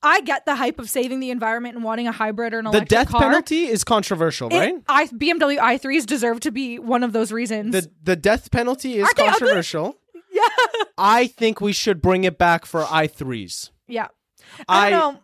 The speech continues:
Speaker 1: I don't know.
Speaker 2: Capital punishment makes sense.
Speaker 1: They're not that cute, but they, again, they do get a little bit of bonus points for it being
Speaker 2: Electricity?
Speaker 1: hybrid. Yeah.
Speaker 2: But then y-, you're in the same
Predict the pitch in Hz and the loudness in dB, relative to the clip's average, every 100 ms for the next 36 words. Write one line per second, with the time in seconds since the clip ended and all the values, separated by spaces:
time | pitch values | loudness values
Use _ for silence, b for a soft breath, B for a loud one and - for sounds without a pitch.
0 | _ 294 339 269 233 226 220 208 214 247 | _ -6 -4 -2 -2 -2 2 2 4 2
1 | 233 214 226 - 320 269 226 - 285 147 | 2 0 0 -2 -4 -2 -2 -2 -4 -6
2 | - - _ _ - 285 403 294 269 220 | -12 -18 _ _ -4 0 2 4 2 2
3 | 247 214 - 254 302 269 247 254 262 254 | 2 2 -6 -6 -4 -4 -2 -2 0 0
4 | 277 269 226 254 247 285 254 254 247 233 | 0 -4 -8 -6 -2 -2 0 -2 -2 -2
5 | 220 233 - 202 190 - 196 - 147 139 | -2 -4 -8 -10 -10 -10 -8 -6 -2 -2
6 | 202 180 175 - 208 196 185 _ _ - | 0 -2 -4 -8 -8 -10 -10 _ _ 0
7 | 220 226 269 294 - 185 294 349 262 - | 2 2 2 0 -2 0 2 2 0 -4
8 | - 208 226 214 185 | -2 -2 0 -4 -6